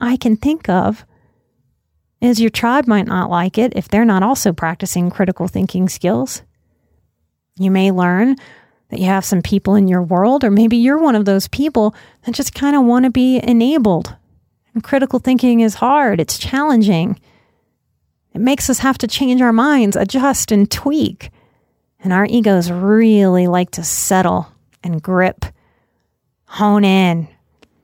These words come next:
sit on our ideas like a chicken on eggs. We don't wanna go anywhere. One of my beliefs about highly sensitive people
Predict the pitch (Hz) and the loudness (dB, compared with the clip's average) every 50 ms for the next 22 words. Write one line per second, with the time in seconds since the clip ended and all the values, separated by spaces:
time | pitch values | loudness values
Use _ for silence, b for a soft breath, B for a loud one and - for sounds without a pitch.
0 | _ _ _ _ _ _ _ _ _ _ _ _ _ _ _ _ - - - - | _ _ _ _ _ _ _ _ _ _ _ _ _ _ _ _ -14 -10 -8 -8
1 | - - - 220 233 226 226 208 196 185 180 180 185 180 175 175 185 170 190 185 | -8 -6 -4 -2 -2 -2 0 0 -2 0 0 0 0 0 0 -2 -2 -2 0 2
2 | 196 208 196 180 170 175 175 190 190 - 185 - - - - 208 214 - 208 185 | 2 4 4 4 2 0 -2 -6 -8 -8 -10 -12 -10 -4 -2 -2 -2 0 0 0
3 | 180 175 170 - - 175 180 190 190 185 175 175 180 170 180 208 226 226 208 190 | 0 -2 -2 -4 -4 -2 0 0 0 0 0 0 -2 -2 0 0 2 2 2 2
4 | 180 180 190 196 202 196 190 180 175 170 165 180 190 196 - _ _ _ _ _ | 2 2 2 2 2 2 2 0 0 -2 -2 -2 -4 -6 -8 _ _ _ _ _
5 | _ _ _ _ _ _ _ _ _ _ _ _ _ _ _ _ _ - 196 214 | _ _ _ _ _ _ _ _ _ _ _ _ _ _ _ _ _ -4 -2 0
6 | 214 214 190 220 214 202 202 196 190 202 220 220 - - 190 196 190 180 - - | 0 2 2 2 2 2 2 2 4 4 2 2 0 -2 -2 -2 -2 -2 -2 -2
7 | 202 202 202 202 190 - 208 190 - 202 180 180 170 - - - 220 220 - 180 | 0 0 0 0 0 0 -2 -2 -2 -2 -6 -6 -8 -10 -6 -2 -2 -2 0 0
8 | 175 175 - | -2 -2 -4